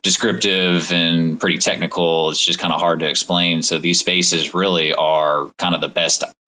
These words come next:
places to get alpha. So shout out to Terra Spaces for archiving a lot of this stuff, and, uh, definitely go over and support him, drop him some donations, and we'll be looking to, to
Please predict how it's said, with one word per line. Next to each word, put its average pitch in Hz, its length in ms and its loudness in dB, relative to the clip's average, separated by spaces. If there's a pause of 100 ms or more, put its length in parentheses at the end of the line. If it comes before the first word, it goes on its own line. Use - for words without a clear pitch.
(100)
places 85 360 0
to 92 220 0
get 76 160 0
alpha. 69 500 -2 (400)
So 78 440 0
shout 92 260 2
out 90 120 2
to - 60 -6
Terra 87 220 0
Spaces 87 560 0
for 80 580 0
archiving 85 460 0
a 80 60 -2
lot 80 180 2
of 78 60 -4
this 80 160 0
stuff, 80 500 0
and, 78 300 -2
uh, 78 340 0 (320)
definitely 92 340 0
go 87 200 2
over 87 100 2
and 85 100 0
support 90 380 0
him, 85 320 0
drop 85 240 0
him 85 100 -2
some 87 180 0
donations, 82 760 0
and 82 80 0
we'll 85 140 2
be 82 160 -2
looking 85 260 -2
to, 80 100 -2
to 82 520 0